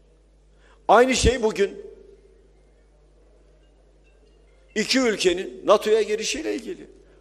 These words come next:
Başta kaldığım sürece asla giremezler. E, ne oldu? Gittin, bastın imzayı, çıktın, geldin. Peki ağırlık oldu mu? Türkiye Cumhuriyeti devletin ağırlığı oldu mu? Olmadı. Ciddi alınır mı artık Türkiye Cumhuriyeti devleti?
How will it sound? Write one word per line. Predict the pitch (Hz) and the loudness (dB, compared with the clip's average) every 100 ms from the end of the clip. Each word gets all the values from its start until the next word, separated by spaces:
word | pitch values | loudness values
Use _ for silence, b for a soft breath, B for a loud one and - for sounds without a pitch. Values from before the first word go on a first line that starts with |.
| b | b
Başta | 196 214 - 254 | 4 4 2 2
kaldığım | 226 226 220 233 | 4 2 0 -4
sürece | 254 262 254 269 | 2 4 6 6
asla | 277 - 320 | 6 4 2
giremezler. | 311 320 277 220 - 147 - | 6 6 6 2 -2 -8 -6
E, | 170 196 | -6 0
ne | |
oldu? | 277 269 240 226 B B B | 0 0 -4 -8 B B B
Gittin, | 233 233 240 233 | -8 -6 -6 0
bastın | 247 - 233 | 0 0 -4
imzayı, | 214 190 220 254 | -6 -2 -2 -2
çıktın, | - - 269 | -10 -10 -12
geldin. | 226 131 127 - - b b b | -8 -8 -8 -14 -16 b b b
Peki | 208 - | 2 4
ağırlık | 190 220 254 339 277 | 6 6 6 4 4
oldu | 262 208 | 4 2
mu? | 202 190 - B B | -4 -10 -16 B B
Türkiye | 262 294 285 269 | -2 0 0 -2
Cumhuriyeti | 208 247 240 233 233 | -2 2 2 2 4
devletin | 226 240 247 247 | 4 6 2 2
ağırlığı | 240 254 262 285 | 6 6 8 6
oldu | 285 226 226 | 4 4 -4
mu? | 202 - - | -6 -10 -4
Olmadı. | 185 220 233 190 - B B B | -4 -4 -8 -10 -16 B B B
Ciddi | - 226 262 311 | 0 0 4 6
alınır | 277 262 339 | 6 4 0
mı | 349 | 4
artık | 302 247 226 | 4 4 -4
Türkiye | - 190 185 175 | -8 -10 -4 -4
Cumhuriyeti | 151 156 139 131 127 | -4 -4 -4 -4 -6
devleti? | 117 104 101 - | -10 -10 -14 -16